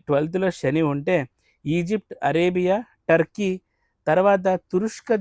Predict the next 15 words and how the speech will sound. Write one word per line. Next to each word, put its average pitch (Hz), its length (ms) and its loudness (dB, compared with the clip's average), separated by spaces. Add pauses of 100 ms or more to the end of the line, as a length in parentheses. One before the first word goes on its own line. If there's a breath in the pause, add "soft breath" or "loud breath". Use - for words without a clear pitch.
దేశములందు 156 640 -2 (120)
కూడా 143 220 -2 (460 soft breath)
జన్మి 170 420 0
తీ-, 165 200 -4 (180)
జన్మ 170 260 0
తీసుకుంటారు 147 920 -4
అని 196 120 -2 (100)
ఉంది. 131 240 -4 (480)
అంతేకాకుండా 208 880 0 (460)
అంగారకుని 185 680 2
వల్ల 151 280 -6 (540 soft breath)
ఊసర 196 380 -2
క్షేత్రములందు, 156 1000 -4 (420 soft breath)
ముళ్ళ 190 260 0 (180)
ప్రదేశములయందు, 156 1000 -2